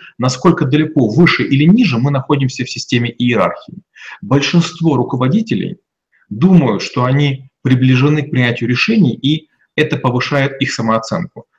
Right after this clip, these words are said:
Но они, как часто бывает, ненавидимы коллективом, потому что принимают непопулярные решения. И если эту работу сделать, ты вдруг понимаешь: о, будучи руководителем, у тебя, как правило, завышенная самооценка. То есть ты себя оцениваешь лучше, чем другие.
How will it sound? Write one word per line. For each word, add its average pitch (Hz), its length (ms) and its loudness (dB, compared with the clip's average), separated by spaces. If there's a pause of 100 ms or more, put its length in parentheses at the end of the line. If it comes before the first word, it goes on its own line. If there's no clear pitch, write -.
Но 120 160 0
они, 170 220 4
как 131 140 -6 (180)
часто 160 300 -2
бывает, 139 380 0
ненавидимы 135 680 4
коллективом, 135 720 -2 (220)
потому 120 280 0
что 131 160 -6
принимают 117 540 -2
непопулярные 113 560 0
решения. - 520 -6 (320)
И 131 60 0
если 139 340 0
эту 143 240 2
работу 131 360 2
сделать, 139 380 2 (280)
ты 123 120 0
вдруг 135 240 2
понимаешь: 131 480 2
о, 151 280 0
будучи 131 440 0
руководителем, 131 720 2
у - 60 -20
тебя, 143 140 -2
как - 80 -6
правило, 131 260 2
завышенная 151 560 4
самооценка. 104 640 -2 (300)
То 123 100 0
есть - 120 -4
ты - 60 -12
себя 123 100 0
оцениваешь 127 380 2 (140)
лучше, 156 340 4
чем 107 200 -2
другие. 104 460 -4